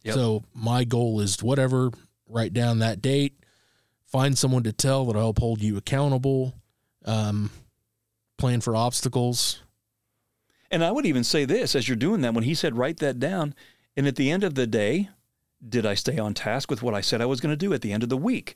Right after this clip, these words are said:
Speaker 1: How did
Speaker 2: Mm-hmm.
Speaker 1: my week go? What progress did I make? 'Cause that will be an encouragement just to see that in its own.
Speaker 2: Yeah.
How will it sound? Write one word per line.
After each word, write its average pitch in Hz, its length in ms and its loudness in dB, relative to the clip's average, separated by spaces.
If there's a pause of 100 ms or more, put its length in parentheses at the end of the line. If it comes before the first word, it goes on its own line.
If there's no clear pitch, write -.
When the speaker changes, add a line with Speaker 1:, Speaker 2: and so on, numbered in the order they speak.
(200)
Speaker 1:
How - 160 -6
did 110 80 -2
Speaker 2:
Mm-hmm. 120 80 -2
Speaker 1:
my 147 100 0
week 180 240 -2
go? 110 140 -2
What 104 280 -2
progress 156 520 -2
did 139 160 -2
I 120 100 0
make? 175 240 -2
'Cause 113 140 -2
that 175 180 0
will 180 120 0
be 127 120 0
an 117 60 2
encouragement 113 540 -2
just 143 200 -4
to 139 60 -4
see - 220 0
that 135 220 -4
in 131 140 -4
its 110 160 -4
own. 175 340 -6
Speaker 2:
Yeah. 147 180 0